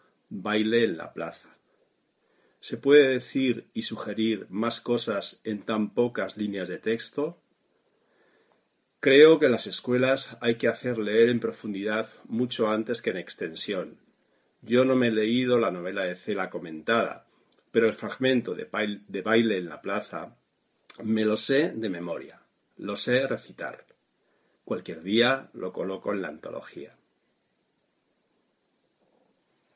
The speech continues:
Un aspecto también importante a comentar es el de los alojamientos de los archivos sonoros.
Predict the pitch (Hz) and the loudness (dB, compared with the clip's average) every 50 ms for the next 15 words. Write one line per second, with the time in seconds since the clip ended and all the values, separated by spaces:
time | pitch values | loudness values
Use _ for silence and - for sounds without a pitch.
0 | _ _ _ _ _ _ _ _ _ _ _ _ _ _ _ _ _ - _ _ | _ _ _ _ _ _ _ _ _ _ _ _ _ _ _ _ _ -20 _ _
1 | _ _ _ _ _ _ - - _ _ _ _ - 135 147 147 147 - - 147 | _ _ _ _ _ _ -20 -20 _ _ _ _ 6 8 8 8 10 8 8 8
2 | 143 - - - 156 151 151 - 110 104 113 120 123 123 120 113 104 - - - | 6 6 8 10 10 10 10 8 4 4 4 4 6 6 6 6 4 0 -2 0
3 | - 117 113 113 107 110 92 90 - 87 85 85 87 87 - 107 104 110 113 120 | 2 2 2 2 2 0 0 0 -2 -4 -4 -4 -6 -4 -2 0 0 0 0 -2
4 | - - _ _ _ _ - 127 135 - - 143 143 131 135 127 117 107 107 - | -6 -12 _ _ _ _ 2 4 6 8 10 8 8 8 8 6 6 6 6 2
5 | 98 87 - - - 95 95 110 117 113 113 110 131 131 131 120 120 107 98 92 | 0 -2 -2 -4 -6 -2 2 4 4 4 2 2 0 -2 0 0 0 0 0 0
6 | - 90 - - - - 107 104 110 110 113 - - - - - 101 87 82 80 | -4 -10 -8 -6 -4 -4 2 4 4 4 4 2 -2 -2 -4 -6 -4 -6 -6 -8
7 | 73 - - - - - - - | -10 -10 -10 -10 -8 -8 -10 -10